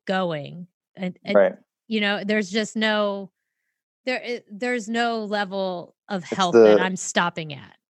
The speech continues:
Speaker 2: it's the growth mindset. It's just
Speaker 1: Yeah.
Speaker 2: applied physically, right? I mean, that's, I, I, I think I have it. I,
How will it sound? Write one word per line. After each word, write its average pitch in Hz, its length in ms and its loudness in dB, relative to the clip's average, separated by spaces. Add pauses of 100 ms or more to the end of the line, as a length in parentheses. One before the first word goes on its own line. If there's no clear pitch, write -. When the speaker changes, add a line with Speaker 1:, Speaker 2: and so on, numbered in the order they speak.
(160)
Speaker 2:
it's - 140 -10
the 135 100 10
growth 127 320 10
mindset. 107 500 6
It's 82 100 -6
just - 260 -2
Speaker 1:
Yeah. 87 80 -4
Speaker 2:
applied 90 420 6
physically, 92 520 2
right? 87 380 2
I 85 80 -6
mean, 85 260 -4 (920)
that's, - 420 -2 (360)
I, 101 100 8 (160)
I, 120 420 10 (520)
I 98 80 6
think 98 240 4
I 101 160 10
have 95 220 6
it. 98 120 6
I, 87 240 4